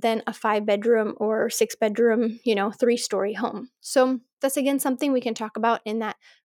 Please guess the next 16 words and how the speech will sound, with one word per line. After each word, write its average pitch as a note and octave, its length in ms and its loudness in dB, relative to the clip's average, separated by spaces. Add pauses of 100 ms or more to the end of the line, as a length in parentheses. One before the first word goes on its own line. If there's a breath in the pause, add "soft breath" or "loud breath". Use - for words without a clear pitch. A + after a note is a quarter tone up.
(140)
fifteen-minute C4 920 0
free D#4+ 320 2
consultation - 880 -4 (380 loud breath)
that G#3+ 180 0 (120)
you B3+ 380 2
will B3 120 2
be G#3+ 200 0
able G#3 220 -2
to G3+ 100 -10
discuss - 360 0
with D#4 100 -6
me. D4 160 2
We A#3 100 2
can A3+ 140 -6
look F#3 120 -12
at A3+ 60 -8